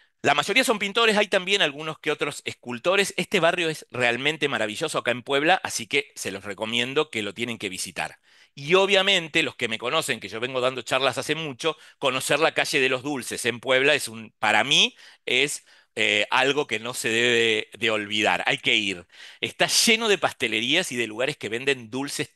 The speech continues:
típicos de la zona. Así que es realmente exquisito todo lo que van a probar acá en la calle de los Dulces de Puebla, ¿no? Eh, y aparte es una calle súper colorida, como ven, siempre le van cambiando los adornos, pero es muy bonita.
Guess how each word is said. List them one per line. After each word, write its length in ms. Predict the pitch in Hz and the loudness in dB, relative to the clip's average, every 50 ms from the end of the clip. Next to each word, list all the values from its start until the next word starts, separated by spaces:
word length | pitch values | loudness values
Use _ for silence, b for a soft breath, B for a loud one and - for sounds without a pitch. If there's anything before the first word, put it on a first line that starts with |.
| _ _ | _ _
típicos 480 | - 165 156 - - 175 - - 156 113 | -4 -4 -4 -2 -4 -4 -2 -2 -2 -2
de 100 | 117 104 | -2 -2
la 120 | 104 101 | -2 -2
zona. 420 | - - 131 113 101 95 87 82 B B B B B B B - | -2 -4 -4 -4 -4 -6 -10 -14 B B B B B B B -4
Así 260 | 107 - - 139 - | -4 -2 -2 -2 0
que 160 | - 131 131 - | 0 0 2 2
es 220 | 131 143 - - - | 0 0 -2 -4 -8
realmente 1080 | 127 127 127 143 151 165 175 170 165 160 156 156 160 160 147 170 170 170 - - _ - | -8 -4 0 2 2 2 2 0 0 -2 -2 -2 -2 -4 -2 -2 -2 -2 -2 -6 _ -4
exquisito 680 | 127 113 - - - 117 113 - - 165 - - 175 - | -4 -4 -4 -6 -6 -4 -2 -2 -2 -2 -2 -4 -4 -2
todo 200 | - 160 165 170 | 0 0 2 2
lo 100 | 156 139 | 2 2
que 80 | 127 120 | 2 2
van 160 | 131 143 156 | 2 2 2
a 80 | 147 | 0
probar 300 | 120 117 113 120 131 139 | -4 -2 -2 0 0 2
acá 340 | 131 117 - 127 131 143 - - | 0 0 0 0 0 0 0 -2
en 140 | 120 113 | -4 -4
la 100 | 107 113 | -4 -2
calle 300 | - 135 143 - - 147 | 0 -2 -2 0 0 -2
de 80 | 131 117 | -2 -2
los 100 | 110 98 | -4 -8
Dulces 320 | 117 127 131 - - 113 | -10 -10 -8 -8 -6 -6
de 80 | 104 104 | -6 -6
Puebla, 420 | - - 123 107 98 90 87 85 | -4 -2 0 0 0 -2 -4 -8
¿no? 220 | 85 98 131 160 B B B B B B B B B B | -6 -6 -6 -8 B B B B B B B B B B
Eh, 520 | - 110 113 104 101 98 98 95 98 98 - | 0 2 2 4 4 4 4 2 2 0 0
y 100 | 135 139 | 0 0
aparte 360 | 139 127 - 170 202 220 247 | 0 2 2 0 0 0 -2
es 80 | 190 160 | -6 -6
una 140 | 139 117 - | -4 -2 0
calle 260 | 131 131 - 175 151 | 0 0 0 -2 -4
súper 380 | - - 147 135 - 175 156 - | -6 -6 -8 -2 0 0 0 0
colorida, 440 | 123 110 104 113 127 123 113 101 | 0 -2 0 0 2 2 2 2
como 180 | 95 95 95 101 | 0 -2 -4 0
ven, 220 | 117 135 151 156 | 0 0 0 0
siempre 400 | - - - 151 151 165 175 175 | -2 -2 -2 -2 -2 0 -2 -2
le 60 | 156 139 | -2 0
van 160 | 139 143 139 | -2 -2 0
cambiando 400 | - 139 135 135 143 147 151 143 | -2 -2 -2 -2 -2 -2 -2 -4
los 120 | 135 - | -4 -4
adornos, 340 | 139 131 135 139 160 170 - - | -4 -2 -2 -2 -4 -6 -6 -6
pero 160 | 127 117 110 | -8 -8 -8
es 40 | 104 | -10
muy 160 | 113 120 120 | -10 -10 -10
bonita. 420 | 117 110 104 95 87 - - 82 | -8 -8 -10 -12 -14 -16 -16 -18